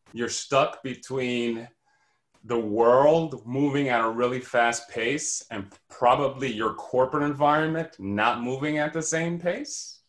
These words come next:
um, and also wanting to be extremely thoughtful. What I say to that and what I've done is say, "Sacúdete,"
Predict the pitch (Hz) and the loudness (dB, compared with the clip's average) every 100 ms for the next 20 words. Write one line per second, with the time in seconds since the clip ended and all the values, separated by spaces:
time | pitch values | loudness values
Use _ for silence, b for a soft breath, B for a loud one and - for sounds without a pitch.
0 | b b b b b b - 123 123 123 | b b b b b b 2 6 8 6
1 | 127 123 123 123 - 135 131 135 156 - | 4 2 0 -2 -2 -2 2 2 2 4
2 | 151 135 139 139 139 139 135 131 123 - | 4 6 6 4 2 -4 -2 0 0 -2
3 | - 120 120 135 139 127 - 117 113 - | -10 -6 -4 -2 -4 -6 -6 2 2 2
4 | - - - _ _ _ _ _ - - | -4 -8 -8 _ _ _ _ _ -18 -18
5 | _ - 104 104 117 117 131 135 135 113 | _ -4 0 2 2 0 -2 -2 -2 2
6 | 123 120 120 107 104 107 110 120 123 127 | 4 4 2 -2 -2 2 4 2 2 0
7 | 127 127 117 117 117 104 - - _ _ | 0 0 0 0 0 -4 -10 -14 _ _
8 | - - 117 117 117 113 - - - - | -10 -4 0 2 2 0 -14 -8 -4 0
9 | 104 98 - 139 135 104 - 73 | 0 0 0 0 2 -2 -4 -10